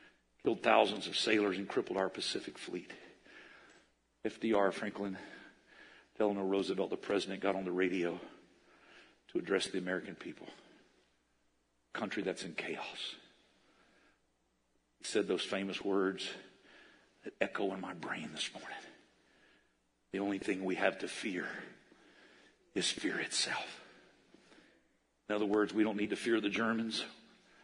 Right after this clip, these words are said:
or the Japanese or the Axis powers. We need to fear ourselves. Because if we can't get control of our own fear, then we'll lose. Our greatest challenge is our own mindset.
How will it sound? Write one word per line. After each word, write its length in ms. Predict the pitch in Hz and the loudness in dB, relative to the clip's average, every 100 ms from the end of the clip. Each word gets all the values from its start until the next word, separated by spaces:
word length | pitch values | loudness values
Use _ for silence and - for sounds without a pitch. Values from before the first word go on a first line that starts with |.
| - - _ | -20 -20 _
or 80 | - | -4
the 80 | 107 | 0
Japanese 800 | 98 117 117 113 117 117 113 - 113 - - _ - - - - _ _ - | 2 2 0 -4 -2 -2 -4 -8 -10 -18 -20 _ -20 -20 -20 -20 _ _ -6
or 80 | |
the 140 | 113 107 | -2 2
Axis 380 | 107 - 117 - | 2 0 -4 -4
powers. 640 | - - - - - - - - - - - - - - - - _ _ | -4 -4 -6 -6 -4 -6 -8 -16 -20 -20 -20 -20 -20 -20 -20 -20 _ _
We 80 | 110 | 0
need 140 | 107 | 2
to 40 | 95 | 0
fear 240 | - 110 | 0 0
ourselves. 680 | 92 - - - - - - - - - - - 127 143 147 - - _ _ _ _ _ - - | 0 0 0 0 -2 -6 -6 -8 -16 -20 -20 -20 -18 -16 -16 -18 -20 _ _ _ _ _ -20 -14
Because 260 | 92 107 | -4 0
if 160 | 92 - | 0 0
we 100 | 117 | -2
can't 280 | 113 120 113 | 0 0 2
get 140 | 120 | 0
control 340 | 101 - 127 123 | -2 2 4 4
of 80 | |
our 80 | 107 | 2
own 180 | 117 127 | 0 -2
fear, 320 | 117 143 139 | -2 0 2
then 160 | 131 123 | 0 -2
we'll 160 | 123 117 | -2 0
lose. 460 | 98 82 78 - - - - - - - - _ | 0 -2 -2 -4 -4 -14 -20 -20 -20 -20 -20 _
Our 120 | 101 117 | -2 0
greatest 400 | 104 120 104 - | 2 2 2 4
challenge 480 | - - 120 117 | 4 2 0 -2
is 160 | - 101 | -2 0
our 160 | 95 - | 0 0
own 260 | 117 120 | 0 0
mindset. 760 | 104 107 95 82 - - - - | -2 -2 -2 0 0 0 -4 -8